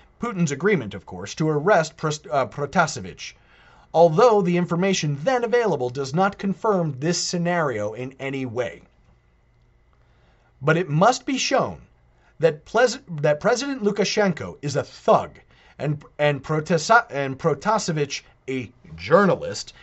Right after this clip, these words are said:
in love with democracy. However, a ratifying, a rather edifying investigation produ-, produced by an American N G O in two thousand twenty highlighted Protasevich's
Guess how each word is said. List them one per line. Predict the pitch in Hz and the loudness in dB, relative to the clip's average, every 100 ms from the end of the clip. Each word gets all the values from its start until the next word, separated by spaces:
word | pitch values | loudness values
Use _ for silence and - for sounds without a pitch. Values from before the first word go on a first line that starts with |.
| - | -10
in | 147 151 | -4 0
love | 127 151 123 | 4 4 4
with | 139 - | -4 -2
democracy. | 151 156 156 165 - - - - - - - - - - - | 0 0 0 -8 -12 -16 -20 -20 -20 -20 -20 -20 -20 -12 2
However, | 185 233 330 | 4 4 2
a | 320 | 0
ratifying, | 202 190 226 240 208 190 180 185 - | 2 4 4 2 2 2 0 -4 -4
a | 151 | 0
rather | 170 226 214 214 | 4 6 4 2
edifying | 190 - 180 156 | 0 0 0 0
investigation | 139 135 127 123 139 139 117 | -2 -2 -4 -2 -2 -2 -6
produ-, | 117 135 156 214 - | -6 -4 -2 -4 -6
produced | 160 160 208 202 | -2 2 0 2
by | 151 | 2
an | 143 | 2
American | 135 151 190 196 | 0 -2 0 0
N | 165 160 | 0 0
G | 139 | 0
O | 135 120 | 0 0
in | 113 | -2
two | 196 | -6
thousand | 208 175 160 139 127 | -2 -2 -2 -4 -8
twenty | - 127 - 73 - - - - | -6 -8 -8 -20 -20 -20 -20 -4
highlighted | 180 294 285 220 202 | 2 2 4 4 2
Protasevich's | 202 185 220 220 185 151 - 143 127 | 0 0 2 2 0 -4 -4 -6 -8